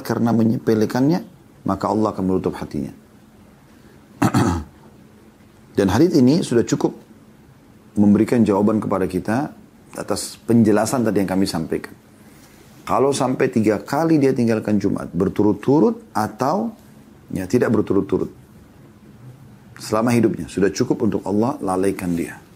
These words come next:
<clears throat> Allah tutup hatinya. Dan kami sudah jelaskan tadi seperti apa bentuk kelalaian. Anda jadi malas buat ibadah, lama-lama Anda tinggalkan, dan Anda akhirnya terjerumus dalam kemaksiatan. Makin jauh dari Allah Subhanahu wa Ta'ala.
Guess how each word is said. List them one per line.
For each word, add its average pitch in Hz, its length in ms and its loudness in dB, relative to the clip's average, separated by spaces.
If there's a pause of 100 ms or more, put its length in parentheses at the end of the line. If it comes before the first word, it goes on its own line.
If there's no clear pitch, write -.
(180)
<clears throat> - 380 0
Allah 95 320 2
tutup 196 320 2
hatinya. 95 480 -4 (920)
Dan 80 80 -8
kami 104 240 2
sudah 107 160 2
jelaskan 104 480 0
tadi 98 80 0
seperti - 400 -6
apa 98 80 0
bentuk 92 320 -2
kelalaian. 87 400 -4 (1300)
Anda 90 560 0
jadi 87 240 2
malas 131 320 2
buat 127 240 0
ibadah, 131 560 0
lama-lama 101 480 0
Anda 95 80 2
tinggalkan, 90 640 -2
dan 95 160 -4
Anda 98 240 0
akhirnya 95 320 -4
terjerumus 92 320 -2
dalam 90 240 -2
kemaksiatan. - 960 -8
Makin 104 320 0
jauh 95 240 2
dari 90 240 -2
Allah 80 240 -10
Subhanahu - 400 -16
wa - 80 -20
Ta'ala. - 200 -20